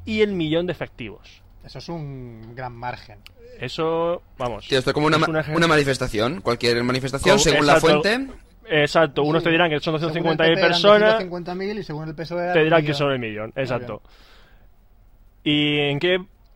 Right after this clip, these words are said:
Speaker 1: basó Leónidas su estrategia militar para contener a este pedazo de,
Speaker 2: Sí, porque el tío
Speaker 1: de
Speaker 2: era,
Speaker 1: turba?
Speaker 2: el tío tuvo que ser la polla, ni Napoleón
Speaker 1: Pues,
Speaker 2: ni Hitler.
Speaker 1: porque las Termópilas era un paso muy, muy, muy, muy estrecho,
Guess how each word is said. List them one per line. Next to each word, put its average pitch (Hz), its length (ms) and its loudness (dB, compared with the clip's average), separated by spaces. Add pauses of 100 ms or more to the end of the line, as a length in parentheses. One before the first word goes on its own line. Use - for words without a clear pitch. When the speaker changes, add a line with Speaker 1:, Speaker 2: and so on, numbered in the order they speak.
(100)
Speaker 1:
basó 165 840 2
Leónidas 151 520 0
su 151 100 -8
estrategia 147 640 -2
militar 143 340 -2
para 143 120 0
contener 135 320 -4
a 147 40 -4
este 139 260 -8
pedazo 143 380 -6
de, 135 120 -6
Speaker 2:
Sí, 131 60 -6
porque 127 260 -6
el 120 120 -12
tío 139 120 -6
Speaker 1:
de 131 60 0
Speaker 2:
era, 135 80 0
Speaker 1:
turba? 185 440 2
Speaker 2:
el 104 40 -4
tío 160 100 -10
tuvo 165 200 -10
que 127 80 -12
ser 127 200 -14
la 120 160 -12
polla, 151 240 -14
ni 135 100 -14
Napoleón 151 380 0
Speaker 1:
Pues, 185 120 -6
Speaker 2:
ni 175 180 -10
Hitler. 131 220 -12 (200)
Speaker 1:
porque 175 400 0
las 127 340 -2
Termópilas 160 440 -6
era 160 80 -6
un 156 120 -6
paso 156 280 -6
muy, 175 380 -2
muy, 180 400 -4
muy, 170 220 -2
muy 170 200 -4
estrecho, - 480 -10